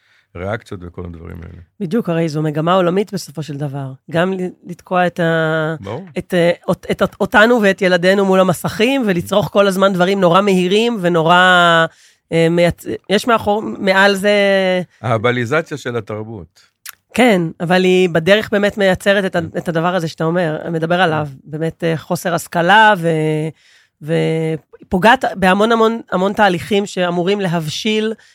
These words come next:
Speaker 2: את האנשים להיות משכילים ובעלי יכולת.
Speaker 1: תראה, אפילו בהצגות, אני לא יודע כמה את הולכת להצגות, אבל אני הולך מפעם לפעם, אז הצגות שפעם היו עמוקות ורציניות,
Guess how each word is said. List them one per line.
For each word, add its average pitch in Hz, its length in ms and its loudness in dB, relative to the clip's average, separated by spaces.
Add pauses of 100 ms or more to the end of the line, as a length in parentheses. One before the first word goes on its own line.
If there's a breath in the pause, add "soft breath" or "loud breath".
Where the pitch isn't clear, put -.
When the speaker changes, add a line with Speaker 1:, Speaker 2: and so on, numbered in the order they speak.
(180 soft breath)
Speaker 2:
את 175 100 -6
האנשים 175 400 0
להיות 185 300 -2
משכילים 202 640 -2
ובעלי 170 320 4
יכולת. 175 640 0
Speaker 1:
תראה, 165 140 -6
אפילו 175 200 -4
בהצגות, 123 600 -2
אני 107 80 -4
לא 117 40 -6
יודע 120 100 -8
כמה 113 220 -8
את 104 80 -10
הולכת 117 340 -10
להצגות, 139 400 -12
אבל 120 120 -8
אני 120 140 -8 (360 soft breath)
הולך 135 200 -6
מפעם 120 380 -2
לפעם, 101 360 -6
אז 101 100 -8
הצגות 139 400 -10
שפעם 143 340 -6
היו 143 160 -4
עמוקות 120 480 -6
ורציניות, 98 640 -10